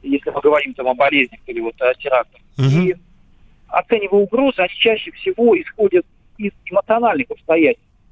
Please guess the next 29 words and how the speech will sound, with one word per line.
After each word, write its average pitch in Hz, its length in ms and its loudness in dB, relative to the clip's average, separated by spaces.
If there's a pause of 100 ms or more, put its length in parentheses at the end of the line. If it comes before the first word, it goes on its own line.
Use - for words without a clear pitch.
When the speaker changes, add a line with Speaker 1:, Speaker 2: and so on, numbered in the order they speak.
(100)
Speaker 1:
а 170 220 0
не 170 280 -6
из, 135 300 0
э, 143 60 0 (580)
логических, - 560 -4
э, - 400 -2 (100)
рациональных 151 500 -2
каких-то 143 380 -6
доводов. 127 380 0 (880)
А 165 120 0
вот. 156 300 2
И 214 160 -10 (180)
со-, 208 520 4
в - 280 -18
свою 220 300 4
очередь, 196 480 2 (200)
э, 170 340 4
средства 185 300 0
массовой 170 340 -2
информации, 196 500 0
ну, 139 100 0
поскольку 156 340 0
они 143 140 0
зависят 160 400 0
от 131 140 -6
интересов, 147 480 -2
э, - 640 -14
читателей, 117 640 -4 (300)
там, 117 180 -14